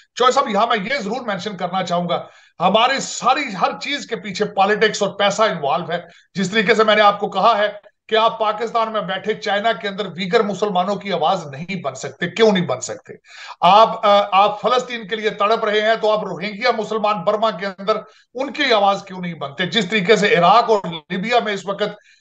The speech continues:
मुसलमानों के साथ जो सलूक हो रहा है, उसकी आवाज क्यों नहीं बनते? सीरिया के अंदर कई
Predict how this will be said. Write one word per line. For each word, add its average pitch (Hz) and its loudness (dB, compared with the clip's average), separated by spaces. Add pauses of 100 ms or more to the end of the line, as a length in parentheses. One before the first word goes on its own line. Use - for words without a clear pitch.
(100)
मुसलमानों 196 2
के 196 -2
साथ 196 2
जो 196 -2
सलूक 190 -6
हो 185 -2
रहा 214 4
है, 220 4
उसकी 247 -4
आवाज 185 2
क्यों 190 -12
नहीं 190 -8
बनते? 190 -2
सीरिया 233 0
के 202 -4
अंदर 202 -6
कई 196 -8